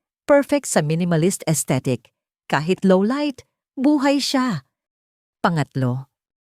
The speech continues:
ang Sansevieria cylindrica. Ibang level ang itsura nito. Cylindrical o bilog ang leaves, parang sticks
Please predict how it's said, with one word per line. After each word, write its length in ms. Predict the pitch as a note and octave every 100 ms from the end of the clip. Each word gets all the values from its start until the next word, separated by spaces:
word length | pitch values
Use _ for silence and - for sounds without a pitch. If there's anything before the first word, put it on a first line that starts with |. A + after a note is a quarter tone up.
| _
ang 100 | -
Sansevieria 800 | F#4 F4 D#4+ D4+ G3+ A3+ A#3 C4
cylindrica. 800 | - A3 D#3+ C#3+ C3 - A#2 A#2+ _ _ _ -
Ibang 320 | D4 A#3 D4+
level 480 | E4+ C4+ G#3+ E3+ D#3
ang 20 | D#3+
itsura 400 | - - D3 C#3
nito. 480 | C3+ - A#2 B2 - _ _ _ _ _
Cylindrical 760 | - - A3 G3 F3 F3 F#3 G3+
o 80 | E3+
bilog 340 | C#3 D#3 E3 D#3
ang 160 | C#3+
leaves, 460 | C#3 C#3 C3 C#3 - _ _
parang 320 | - B3+ C4+
sticks 420 | A#3+ - E4 -